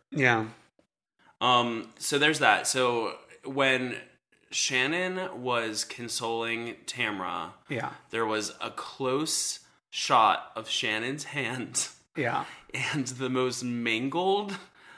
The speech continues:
Speaker 2: l-, paint job I've ever seen.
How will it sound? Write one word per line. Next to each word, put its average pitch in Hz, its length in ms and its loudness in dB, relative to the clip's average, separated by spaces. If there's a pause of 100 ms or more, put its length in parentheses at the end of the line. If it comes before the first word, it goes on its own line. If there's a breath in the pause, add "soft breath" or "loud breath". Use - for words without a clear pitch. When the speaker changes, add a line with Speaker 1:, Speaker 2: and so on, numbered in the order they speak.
(140)
Speaker 2:
l-, 131 160 -10 (480)
paint 156 380 2
job 104 560 6 (180)
I've 117 200 0
ever 120 280 0
seen. 92 580 -2